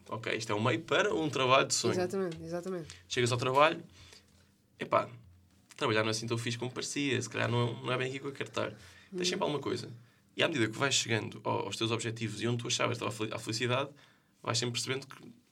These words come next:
Speaker 1: a felicidade duradoura não está aí. Pode momentane-, momentaneamente satisfazer-te,
Speaker 2: Uhum.
Speaker 1: mas a felicidade duradoura não está aí. Como é que isto muda radicalmente?
Speaker 2: Vai, Luís, que é teu.
Speaker 1: E, e até, até vou aqui ao grego, só para ti, até vou aqui ao grego. Não, calma, calma. <laughs>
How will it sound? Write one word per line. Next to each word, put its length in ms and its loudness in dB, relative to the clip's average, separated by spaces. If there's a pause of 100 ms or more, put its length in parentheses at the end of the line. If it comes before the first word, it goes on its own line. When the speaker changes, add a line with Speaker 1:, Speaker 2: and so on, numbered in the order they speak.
(500)
Speaker 1:
a 60 -16
felicidade 440 0 (380)
duradoura 500 4
não 100 -2
está 140 2
aí. 120 4
Pode 280 -2
momentane-, 420 -2
momentaneamente 760 -2
satisfazer-te, 600 -2 (300)
Speaker 2:
Uhum. 200 -4
Speaker 1:
mas 120 -4
a 60 -2
felicidade 340 -4
duradoura 280 -2
não 100 -4
está 160 -8
aí. 180 -8 (680)
Como 180 0
é 40 2
que 100 -6
isto 140 -4
muda 120 -2
radicalmente? 680 -2 (520)
Speaker 2:
Vai, 280 -8
Luís, 200 -14
que 100 -8
é 40 -6
teu. 220 -8 (1200)
Speaker 1:
E, 280 -2
e 40 6
até, 160 2
até 160 4
vou 140 2
aqui 160 0
ao 80 4
grego, 240 -2 (180)
só 200 -4
para 100 -4
ti, 180 -4
até 140 2
vou 140 0
aqui 120 0
ao 100 8
grego. 280 0
Não, 120 12
calma, 340 10
calma. 260 10
<laughs> 260 -6